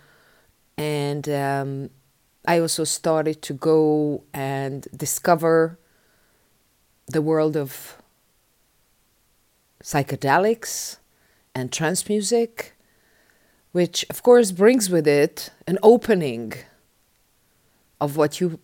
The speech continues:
previously perceived as your <laughs> consciousness. And through that opening, there were experiences and visions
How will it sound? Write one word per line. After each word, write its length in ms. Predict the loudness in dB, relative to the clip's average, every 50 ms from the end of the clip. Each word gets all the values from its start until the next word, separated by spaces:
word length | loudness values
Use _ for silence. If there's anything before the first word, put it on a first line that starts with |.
| _ _ 2
previously 480 | 4 4 6 6 4 2 2 -2 -2
perceived 720 | -2 0 -2 -2 -2 0 0 0 0 0 0 -2 -4 -6 -6
as 260 | -2 -2 -2 -2 -2
your 160 | 0 0 0
<laughs> 140 | 0 -2 -6
consciousness. 800 | -6 -6 -6 -6 -6 -6 -6 -6 -8 -8 -8 -10 -10 -12 -14 _ _ _ _ _ _ _ _ _ _ _ _ _ _ _ _ _ _ _ _ _ _ _ _ _ _ _ _ 2
And 300 | 4 4 4 4 2 0 -2 _ _ _ -12
through 420 | -10 -4 0 6 8 10 10 10
that 200 | 10 8 6 6
opening, 920 | 6 4 4 4 4 4 2 2 4 4 4 4 2 2 0 -2 -4 -8 _ -20 -20 -20 _ _ _ _ -20 _ _ _ _ _ _ _ _ _ _ _ _ _ _ _ _ -6
there 220 | 2 6 6 6
were 100 | 8 6 4
experiences 1200 | 4 2 -2 -2 2 4 4 4 4 4 2 2 0 -2 0 2 2 2 2 0 0 -2 -4 -4 -6
and 100 | -8 -4
visions 760 | -2 -2 -2 0 0 -2 -2 -2 -4 -6 -6 -6 -8 -10